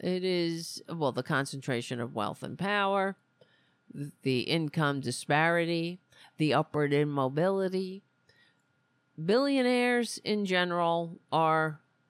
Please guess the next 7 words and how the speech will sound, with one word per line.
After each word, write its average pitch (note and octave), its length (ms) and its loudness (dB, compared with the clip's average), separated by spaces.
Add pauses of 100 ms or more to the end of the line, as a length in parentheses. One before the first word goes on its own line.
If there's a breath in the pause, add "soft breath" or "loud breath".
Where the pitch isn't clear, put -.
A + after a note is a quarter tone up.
(800)
are D3+ 140 2
part D3 360 0
of C3 180 -2
the B2+ 100 0
problem. C3+ 480 2
Here's, A#3+ 500 -2
and A3 280 -4